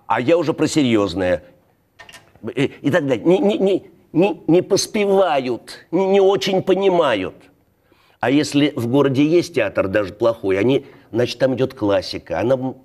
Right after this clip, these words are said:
предположим, даже плохо играется. И, понимаете, но там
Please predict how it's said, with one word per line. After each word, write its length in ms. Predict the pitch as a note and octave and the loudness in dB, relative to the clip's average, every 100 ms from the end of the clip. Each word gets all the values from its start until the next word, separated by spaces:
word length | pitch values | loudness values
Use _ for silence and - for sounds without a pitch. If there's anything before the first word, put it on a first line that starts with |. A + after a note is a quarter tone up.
| _ | _
предположим, 480 | - A2+ A#2+ A#2+ A#2 | -14 -10 -4 -2 -2
даже 180 | A2+ G2+ | -2 -6
плохо 460 | - A#2 A#2 - B2 | -6 -4 -4 -4 -4
играется. 720 | G2+ A#2 - - - - - - - - - | -4 -4 -6 -6 -8 -10 -14 -20 -20 -18 -4
И, 160 | C3 | -4
понимаете, 520 | - B2 C#3 D3 - | -2 0 2 0 0
но 120 | A2 B2+ | -2 -2
там 720 | - - F3+ F3 E3 - | -6 -4 0 2 0 0